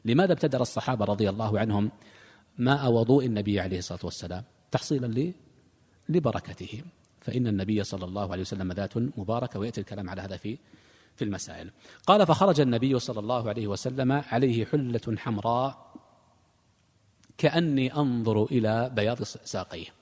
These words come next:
والحلة من جهة المعنى هي اللباس الذي يك-، يكون من قطعتين ومن جنس واحد، لا يوصف اللباس بأنه حلة إلا إذا كان من قطعتين كالإزار والرداء مثلًا.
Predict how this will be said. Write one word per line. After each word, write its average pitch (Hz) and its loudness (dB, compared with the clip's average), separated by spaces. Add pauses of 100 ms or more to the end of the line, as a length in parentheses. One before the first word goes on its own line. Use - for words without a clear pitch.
(140)
والحلة 156 2 (840)
من 117 2
جهة 120 2
المعنى 117 2 (260)
هي 131 2 (420)
اللباس 139 2
الذي 117 2
يك-، - 0
يكون 143 2 (320)
من 131 4
قطعتين 90 -10 (380)
ومن 113 2
جنس 113 -2
واحد، 87 -8 (440)
لا 127 4
يوصف 156 6
اللباس 110 0
بأنه 113 -4
حلة 127 0
إلا 117 -2
إذا 110 -4
كان 110 -2
من 107 0
قطعتين 95 -8
كالإزار 139 -4
والرداء 98 -6
مثلًا. 104 -16